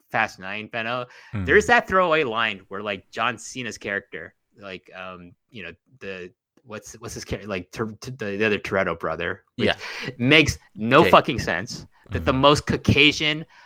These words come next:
Speaker 1: fucking man on earth is playing someone who's supposed to be
Speaker 2: <laughs>
Speaker 1: Latino.
Speaker 2: Yeah.
Speaker 1: All right. And, and, you know, Charlize Theron's Cypher character, she says to him, like, in a throwaway, "Oh, I detected some,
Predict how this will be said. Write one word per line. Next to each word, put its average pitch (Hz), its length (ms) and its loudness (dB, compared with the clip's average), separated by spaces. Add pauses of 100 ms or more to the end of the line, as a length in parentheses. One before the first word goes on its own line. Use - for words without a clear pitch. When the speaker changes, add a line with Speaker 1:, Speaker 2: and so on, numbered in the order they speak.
(140)
Speaker 1:
fucking 139 380 -2
man 120 220 4
on 107 200 2
earth 101 300 -2 (420)
is 110 140 -10
playing 120 320 -4
someone 123 260 -2
who's 120 100 -4
supposed 123 260 6
to 147 80 10
be 104 60 0
Speaker 2:
<laughs> 95 60 -10
Speaker 1:
Latino. 110 460 0 (440)
Speaker 2:
Yeah. 95 260 2 (160)
Speaker 1:
All 110 100 4
right. 110 320 6 (500)
And, 175 380 6
and, 170 360 -2
you 175 120 -4
know, 147 140 0
Charlize 160 480 0
Theron's 143 400 0
Cypher 180 340 0
character, 107 680 -6
she - 240 -10
says 139 340 -4
to 143 100 -10
him, 123 340 -6
like, 120 160 -6
in 117 80 -8
a - 40 -12
throwaway, 139 220 -8
"Oh, 175 300 -6
I 92 140 -2
detected 117 440 -12
some, 120 300 -6